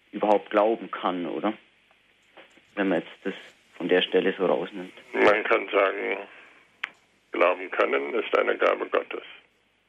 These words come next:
Speaker 2: Was hier nicht gesagt wird, ist, was, dass der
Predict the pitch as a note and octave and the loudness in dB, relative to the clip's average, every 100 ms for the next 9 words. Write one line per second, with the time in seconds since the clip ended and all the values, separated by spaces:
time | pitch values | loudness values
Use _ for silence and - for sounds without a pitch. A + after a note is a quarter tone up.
0 | _ _ _ _ _ _ - - - - | _ _ _ _ _ _ -2 0 2 2
1 | F2 - - D#2+ - - - - - - | 2 2 0 0 -2 -6 -6 -4 -6 -12
2 | - _ _ _ _ _ _ _ _ _ | -18 _ _ _ _ _ _ _ _ _
3 | _ _ _ - - F#2 - - - - | _ _ _ -6 2 4 2 -2 -4 -2
4 | - - - | -2 -2 -2